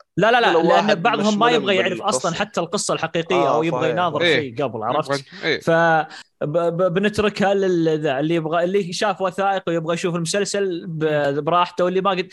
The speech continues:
Speaker 1: يعني، أنا بالنسبة لي ترى أول مرة أعرف عن هذا الشخص أو هذا القاتل المتسلسل.
Speaker 3: مم.
Speaker 1: فاستمتعت بقصته في المسلسل، فحلو إن الناس يتابعونه حتى لو ما يعرفون القصة أو ي-،
Speaker 2: صح،
Speaker 1: قد سمعوا
Speaker 2: صح.
Speaker 1: بال-، ذا.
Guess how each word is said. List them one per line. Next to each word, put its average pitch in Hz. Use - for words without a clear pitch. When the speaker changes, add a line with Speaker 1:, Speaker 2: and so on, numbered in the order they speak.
Speaker 1:
يعني، 175
أنا 214
بالنسبة 202
لي 202
ترى 175
أول 190
مرة 170
أعرف 135
عن 120
هذا 139
الشخص -
أو 117
هذا 123
القاتل 123
المتسلسل. 123
Speaker 3:
مم. -
Speaker 1:
فاستمتعت 165
بقصته 147
في 135
المسلسل، 139
فحلو 160
إن 147
الناس 151
يتابعونه 156
حتى 175
لو 151
ما 143
يعرفون 135
القصة 127
أو 120
ي-، 127
Speaker 2:
صح، -
Speaker 1:
قد 120
سمعوا 131
Speaker 2:
صح. 127
Speaker 1:
بال-، 120
ذا. 113